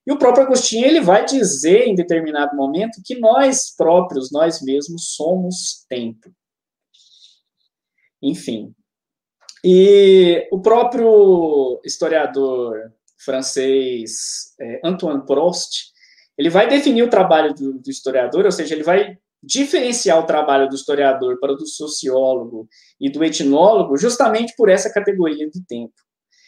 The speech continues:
Por quê? Embora tanto o etnólogo como o sociólogo, eles vão se preocupar, o historiador, vão se preocupar em analisar os seres humanos e sua relação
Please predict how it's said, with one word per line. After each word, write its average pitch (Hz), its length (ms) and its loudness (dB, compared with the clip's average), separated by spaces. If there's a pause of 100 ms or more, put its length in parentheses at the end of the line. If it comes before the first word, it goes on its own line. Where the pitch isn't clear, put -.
(320)
Por 202 160 4
quê? 139 300 2
Embora 214 580 4
tanto 202 380 -4
o 185 60 0
etnólogo 147 600 -2
como 147 320 -10
o 135 60 -10
sociólogo, 127 720 -6
eles 151 240 -4
vão 160 200 -2
se - 280 -8
preocupar, 180 760 0
o 123 60 -6
historiador, 127 640 -2
vão 143 160 -2
se 180 180 -6
preocupar 156 640 -4
em 139 80 -2
analisar 165 500 2
os 151 140 0
seres 170 300 2
humanos 143 840 -4 (160)
e 185 80 -2
sua 220 280 2
relação 160 840 0